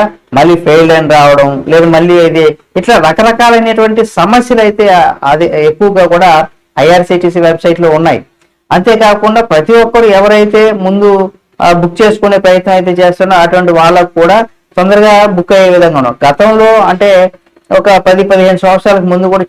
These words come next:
చాలా వేగంగా టికెట్లు బుక్ అయిపోయేవి. అప్పుడు రైల్వే సంఖ్య తక్కువ ఉన్నా కానీ ప్రయాణించే వాళ్ళ సంఖ్య కూడా తక్కువే ఉండొచ్చు. కాకపోతే ఇప్పుడైతే పూర్తిగా అసలు టికెట్ కోసం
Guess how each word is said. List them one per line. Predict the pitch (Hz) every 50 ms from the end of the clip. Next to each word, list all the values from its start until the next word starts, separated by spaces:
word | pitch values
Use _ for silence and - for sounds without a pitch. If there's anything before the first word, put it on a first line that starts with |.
| - 170
చాలా | 165 175
వేగంగా | 165 143 135 147 175 208 214 233 233 233 233 233
టికెట్లు | 226 226 202 208 208 208 214 196
బుక్ | 185 180 175 -
అయిపోయేవి. | 196 185 175 175 170 156 139 120 107 101 - - _ _ _ _ _ _ _ _ _ _ _ _ _ -
అప్పుడు | - 165 180 180 175 160 156 156 - _ _ _ - 120
రైల్వే | 123 131 139 160 190 202 208 196
సంఖ్య | - - 180 190 196 202
తక్కువ | 208 196 175 - - 208 202
ఉన్నా | 202 202 196 196
కానీ | 190 190 190 208 214
ప్రయాణించే | 208 185 170 170 180 190 202 202 190 - 202 196
వాళ్ళ | 196 196 196
సంఖ్య | 185 - 190 180 180 185 185
కూడా | 190 190 180 - 165
తక్కువే | 165 - 190 185
ఉండొచ్చు. | 180 170 160 147 135 - - 117 113
కాకపోతే | - 151 170 175 208 190 190 190 185 - 220
ఇప్పుడైతే | 220 196 196 185 - - 269 262 254 240 226 - 185 170 165 170 175 - _ _ _ _ _ _ _ -
పూర్తిగా | 214 240 254 277 294 269 277 269 262 233 233 220 202 196 196 202 190 -
అసలు | - 175 175 - 190 185 180 175 170 170 170 - _ _ _ _ _ -
టికెట్ | 180 180 175 - 254 240 240 240 233
కోసం | 233 233 208 196 190 190 180 - 214 220 233 240 -